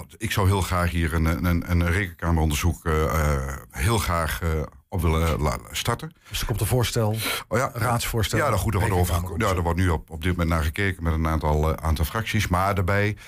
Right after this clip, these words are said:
Speaker 1: eh, ben ik ook heel benieuwd wat de stappen zullen zijn die het Stadstheater gaat nemen. Je hebt met elkaar een overeenkomst. Die overeenkomst ligt er nog steeds. Door dit amendement moet het eerst, wat er werd gisteren gezegd, want er was geen onderbouwing van wat de financiële consequenties waren. Ik heb het tig keer gevraagd. Het college zal hier moeten beoordelen,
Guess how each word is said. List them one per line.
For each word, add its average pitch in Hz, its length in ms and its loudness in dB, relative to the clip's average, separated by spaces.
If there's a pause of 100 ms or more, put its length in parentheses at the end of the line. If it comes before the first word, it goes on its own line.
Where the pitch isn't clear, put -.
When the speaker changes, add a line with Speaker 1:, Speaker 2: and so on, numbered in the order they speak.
(220)
Speaker 1:
eh, 92 140 -2
ben 110 140 2
ik 110 100 -2
ook 104 100 -2
heel 104 160 2
benieuwd 98 260 0
wat 90 120 -4
de - 60 -8
stappen 90 300 -4
zullen 82 200 0
zijn 87 160 2
die 78 80 2
het 76 100 -2
Stadstheater 76 480 -2
gaat - 120 -8
nemen. 69 260 0
Je 78 60 2
hebt 101 120 0
met 85 100 2
elkaar 80 220 0
een 80 100 2
overeenkomst. 135 600 -2
Die 104 100 0
overeenkomst 87 520 0
ligt 107 160 -2
er - 80 -4
nog 110 120 2
steeds. 95 380 -2 (360)
Door 113 220 0
dit 95 120 -2
amendement 82 460 2
moet 80 140 0
het 76 100 -6
eerst, 98 340 -2
wat 87 120 -6
er 92 60 2
werd 85 120 0
gisteren - 360 -4
gezegd, 87 260 0
want 76 120 -4
er 80 60 0
was 87 120 0
geen 98 200 -2
onderbouwing 85 480 2
van 76 120 -2
wat 73 100 -2
de 80 60 -6
financiële 76 460 2
consequenties 101 560 0
waren. 101 360 2
Ik - 40 -20
heb - 120 -6
het - 180 -8 (580)
tig - 200 -2
keer 80 200 0
gevraagd. 117 480 -4 (400)
Het 113 140 -6
college 147 300 0
zal 110 180 2
hier 98 120 2
moeten 92 280 0
beoordelen, 90 480 0